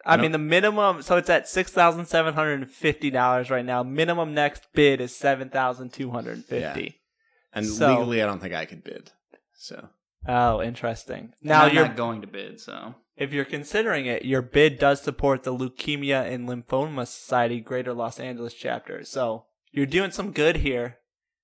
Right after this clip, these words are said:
Speaker 2: and you can also go and talk to Russ Tyler and tell him to come on the pod.
Speaker 3: And ask him if he's afraid of fire.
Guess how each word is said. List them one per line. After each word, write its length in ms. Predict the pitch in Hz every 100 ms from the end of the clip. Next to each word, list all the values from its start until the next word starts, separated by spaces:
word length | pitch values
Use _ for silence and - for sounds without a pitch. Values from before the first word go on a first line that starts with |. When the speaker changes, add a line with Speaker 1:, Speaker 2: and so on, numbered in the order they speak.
| _ -
Speaker 2:
and 220 | 143 143
you 80 | 131
can 120 | 139
also 600 | 127 139 139 135 127 120 - 131
go 360 | 135 131 127
and 240 | - 127 - -
talk 320 | - 131 -
to 280 | 135 127 120 _ _ _
Russ 280 | 135 127 -
Tyler 400 | 131 131 127 117
and 140 | 117
tell 160 | - 123
him 120 | 120
to 80 | 117
come 220 | - 123
on 120 | 117
the 80 | 117
pod. 380 | - 135 131 - _ _ -
Speaker 3:
And 140 | 131
ask 280 | 123 123 120
him 140 | 120
if 80 | 113
he's 160 | 113 110
afraid 300 | 110 110 101
of 80 | -
fire. 380 | 101 101 104